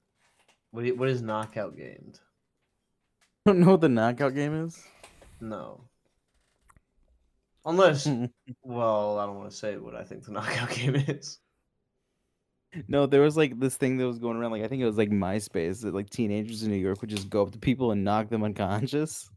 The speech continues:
Speaker 2: <laughs> for YouTube videos.
Speaker 1: <laughs>
Speaker 2: And, like,
Speaker 1: What?
Speaker 2: it was just, like, a thi-, <laughs> it was just a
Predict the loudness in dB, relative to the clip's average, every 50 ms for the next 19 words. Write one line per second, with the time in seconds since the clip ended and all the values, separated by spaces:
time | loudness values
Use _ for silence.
0 | _ _ _ _ -16 -14 -2 0 0 0 0 -2 _ _ -6 0 0 0 0 0
1 | -2 -2 -2 -2 -6 -4 -4 -4 -2 -2 0 0 -2 -2 -4 -6 -8 -8 -2 4
2 | 4 4 4 4 4 4 4 4 6 4 4 4 4 4 4 4 4 6 6 8
3 | 8 8 8 6 4 4 4 4 4 2 -2 -6 -2 2 2 2 2 4 4 4
4 | 4 6 4 6 6 6 6 6 2 0 2 0